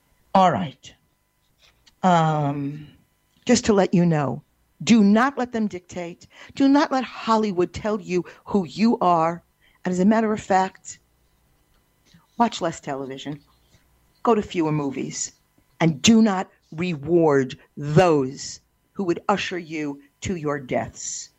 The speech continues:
Uh, let's see. It is Thanksgiving today. One of the things we do here in Israel, I know since I've made Aliyah twenty-eight plus years ago, was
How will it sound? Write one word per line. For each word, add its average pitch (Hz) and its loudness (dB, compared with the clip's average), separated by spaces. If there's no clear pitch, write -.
Uh, 240 2
let's 262 -4
see. 165 -4
It 254 -2
is 262 2
Thanksgiving 311 0
today. 175 -4
One 330 0
of 403 -4
the 392 -4
things 220 -2
we 190 -2
do 175 0
here 190 0
in 165 2
Israel, 147 0
I 151 4
know 175 4
since 165 -2
I've 165 2
made 156 -6
Aliyah 156 0
twenty-eight - 0
plus - -2
years 135 0
ago, 143 -4
was 165 0